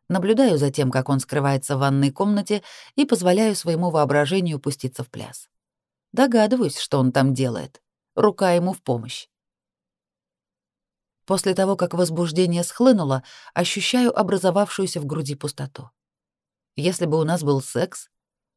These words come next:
она увеличилась бы до размеров черной дыры. Надо держать свои чувства в узде.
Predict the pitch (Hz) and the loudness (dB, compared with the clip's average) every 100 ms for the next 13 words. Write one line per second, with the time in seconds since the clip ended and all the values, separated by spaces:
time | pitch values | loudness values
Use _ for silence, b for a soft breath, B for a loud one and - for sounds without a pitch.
0 | _ _ 131 143 139 156 165 131 160 156 | _ _ 2 4 4 2 -2 -4 -6 -6
1 | 156 160 170 175 147 135 - - 131 143 | -4 2 4 4 2 0 -2 -2 -2 -2
2 | 151 175 131 131 - B B B 135 165 | -2 -2 -2 -4 -10 B B B -4 0
3 | 165 180 180 208 175 165 - 175 185 - | 2 2 0 0 0 -2 2 2 2 -2
4 | 147 165 170 202 - 120 | -4 -2 -2 -4 -4 -8